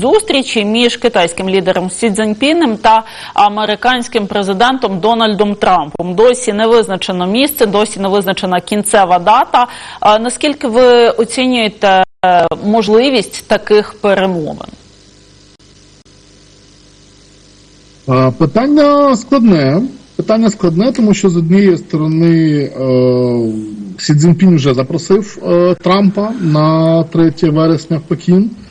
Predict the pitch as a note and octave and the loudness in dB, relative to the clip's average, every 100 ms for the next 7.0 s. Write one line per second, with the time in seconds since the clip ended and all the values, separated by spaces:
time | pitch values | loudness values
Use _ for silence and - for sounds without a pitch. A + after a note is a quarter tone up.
0 | _ _ _ C#3+ D3 C#3 C#3 C3+ C3 - | _ _ _ 0 2 4 4 4 0 -4
1 | C#3 C#3 D3 F3+ G#3 A3+ A3 F#3+ D3 - | 0 2 4 4 4 4 4 4 2 0
2 | D#3+ D#3 - G#3 G3+ F3+ D3 - G3 F#3+ | 0 0 0 2 4 4 0 0 0 0
3 | - - D#3 F3+ D#3 - C3+ D#3+ D#3 F3 | -2 -4 0 2 0 -2 0 2 2 2
4 | F3 F3 G3+ G3+ - E3 - - D3+ C#3+ | 0 0 -2 -2 -2 -4 -4 -8 -6 -2
5 | D#3 - G#2 - - - - - E3 C#3+ | -2 -2 -4 -6 -14 -20 -10 0 2 4
6 | C#3+ C3+ C3+ B2+ A#2+ - A#2 A#2+ C3 A#2 | 2 2 2 0 0 0 2 4 2 2